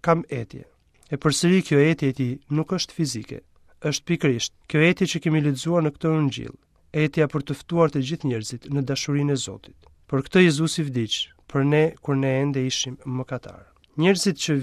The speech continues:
vijnë jo vetëm e dëgjojnë Jezusin, por e ftojnë të rrijë me ta. Më në fund, edhe ky popull hyn në shestimin shëlbues të Zotit. Është një lloj rehabilitimi që Zoti u bën këtyre vëllezërve në një farë mënyre të përzier. Tani më,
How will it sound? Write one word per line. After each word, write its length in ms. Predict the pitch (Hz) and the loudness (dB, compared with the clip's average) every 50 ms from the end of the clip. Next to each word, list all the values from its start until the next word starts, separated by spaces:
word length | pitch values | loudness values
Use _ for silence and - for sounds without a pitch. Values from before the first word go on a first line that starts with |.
| 131 147 - 151 143 | -4 -8 -8 -2 0
vijnë 420 | 160 160 147 147 160 - - 151 | 2 2 2 0 -2 -4 -6 -4
jo 120 | 147 143 135 | -4 -2 0
vetëm 300 | 165 180 185 185 160 143 | 2 0 2 2 2 2
e 60 | 135 127 | 2 2
dëgjojnë 380 | 131 127 120 156 156 156 151 147 | 0 0 2 2 2 2 2 0
Jezusin, 480 | 139 123 120 110 - - - 127 - _ _ - | -2 -4 -8 -10 -10 -12 -12 -14 -20 _ _ -2
por 160 | - 143 143 | 0 0 0
e 60 | 143 | 0
ftojnë 340 | - - - 165 165 160 - | 0 0 2 2 2 2 0
të 120 | 156 135 | -2 0
rrijë 200 | 123 131 131 131 | 0 0 0 0
me 100 | 143 151 - - | 0 -2 -4 -6
ta. 120 | 98 92 - _ _ _ _ _ _ - | -12 -12 -14 _ _ _ _ _ _ 0
Më 120 | 151 160 | 2 2
në 100 | 175 165 - | 2 2 0
fund, 280 | - 135 131 127 135 - - | 0 -2 0 -2 -2 -6 -4
edhe 220 | - 160 151 165 151 | -2 0 0 0 0
ky 140 | - 151 - | -2 -4 -2
popull 400 | - 180 180 175 - 175 151 127 | 0 0 0 2 2 0 0 2
hyn 220 | 143 170 170 160 | 2 2 2 2
në 60 | 139 - | 0 0
shestimin 560 | - 143 135 - - - 180 175 175 160 151 | -2 -4 -4 -6 -6 -4 -2 0 0 0 0
shëlbues 560 | - - 131 131 120 120 123 123 120 - - - | -2 -4 -6 -6 -4 -4 -2 -2 -2 -4 -6 -6
të 120 | 139 127 127 | -6 -4 -2
Zotit. 320 | 147 131 - - - - _ _ _ _ _ _ - | -2 -4 -4 -6 -14 -20 _ _ _ _ _ _ -2
Është 280 | 165 156 - - 175 | 0 0 2 2 4
një 80 | 151 139 | 4 4
lloj 160 | 135 131 135 139 | 4 2 2 2
rehabilitimi 720 | 147 143 147 139 147 147 156 160 - 196 202 202 196 165 | 2 0 0 -2 0 2 2 2 2 2 2 4 4 2
që 140 | - 160 147 143 | 2 0 0 2
Zoti 260 | 175 185 180 - 160 | 0 0 2 2 0
u 20 | 139 | 0
bën 240 | 135 160 165 151 139 | 2 2 0 0 0
këtyre 300 | - - 139 131 131 123 | -2 -2 -2 -2 -2 -2
vëllezërve 540 | 131 151 165 175 170 156 160 151 139 143 135 - - | 0 0 2 2 0 0 -2 -2 -2 -2 -4 -4 -6
në 200 | 151 143 135 135 | -6 -4 -4 -4
një 100 | 131 - | -4 -4
farë 220 | - 147 139 131 127 | 0 0 0 2 2
mënyre 300 | 127 139 156 165 160 156 | 0 2 2 2 2 0
të 140 | - 143 - - | 0 -4 -8 -6
përzier. 480 | 131 127 120 123 135 151 135 107 - - - _ _ _ _ - | -6 -6 -6 -4 -4 -4 -4 -6 -8 -12 -20 _ _ _ _ -4
Tani 240 | - 143 151 160 | 0 2 4 4
më, 220 | 156 147 127 117 | 4 4 2 0